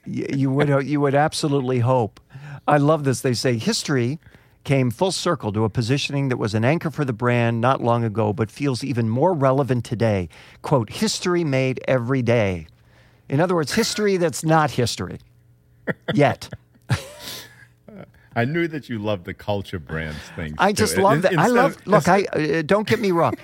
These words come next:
Speaker 2: <laughs>
Speaker 1: I absolutely feel that culture is an important component of branding. I really, really do. It's just that this is such obvious puffery. This is such obvious, you know, uh, make-work nonsense
Speaker 2: But, but what's
Speaker 1: that
Speaker 2: a culture brand?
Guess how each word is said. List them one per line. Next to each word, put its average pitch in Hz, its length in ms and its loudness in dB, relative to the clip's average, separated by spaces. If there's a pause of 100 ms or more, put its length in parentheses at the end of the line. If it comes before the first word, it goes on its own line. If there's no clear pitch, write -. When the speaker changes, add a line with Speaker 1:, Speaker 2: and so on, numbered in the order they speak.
Speaker 2:
<laughs> - 180 -6
Speaker 1:
I 185 440 4
absolutely 151 760 0
feel 143 280 0
that 120 120 0
culture 131 520 0
is 110 220 -2
an 113 60 0
important 117 420 -2
component 107 380 -4
of 95 100 -10
branding. 98 420 -4
I 98 60 -6
really, 120 480 -2
really 110 320 -4
do. 104 320 -4 (320)
It's - 240 -4
just 170 300 -2
that 131 280 -2
this 156 280 -2
is 127 180 -2
such - 480 -2 (180)
obvious 143 480 0
puffery. - 640 -6 (360)
This 131 200 -6
is 120 80 -6
such - 380 -4 (100)
obvious, 143 680 -2 (260)
you 117 160 -4
know, 107 300 -4 (300)
uh, - 460 -12
make-work 135 600 -2
nonsense 123 600 0
Speaker 2:
But, - 80 -10 (340)
but 170 160 -2
what's 123 160 4
Speaker 1:
that - 20 -4
Speaker 2:
a 254 60 -6
culture 220 340 -6
brand? 226 460 -10